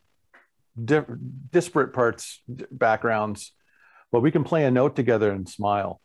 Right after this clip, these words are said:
We can play a note together and start to under-, and if I can eat some of their food, maybe learn some dance steps, understand maybe some of their words. But music was the, the key to unlocking the door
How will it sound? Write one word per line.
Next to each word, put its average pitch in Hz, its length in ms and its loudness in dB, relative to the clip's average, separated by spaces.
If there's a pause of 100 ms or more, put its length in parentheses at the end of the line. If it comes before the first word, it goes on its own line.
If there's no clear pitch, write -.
(580)
We 113 80 -2
can 117 120 -2
play 120 220 -2
a 113 40 2
note 113 200 2
together 104 340 2
and 95 120 -4
start 104 240 0
to 101 80 -2
under-, 98 180 -8 (160)
and 123 100 0
if 127 100 0
I 123 80 2
can 127 140 2
eat 147 120 0
some 139 180 0
of 127 60 2
their 117 140 4
food, 135 380 0
maybe 113 220 0
learn 110 260 2
some 104 200 -8
dance 107 300 -2
steps, - 500 -2 (100)
understand 110 480 -2
maybe 113 240 0
some 120 220 -2
of 123 60 0
their 117 160 2
words. 123 480 0 (320)
But 131 200 2
music 143 440 2
was 123 300 4
the, 117 340 0 (580)
the 127 80 4
key 165 320 0
to 139 160 4
unlocking 123 520 2
the 110 80 2
door 107 580 2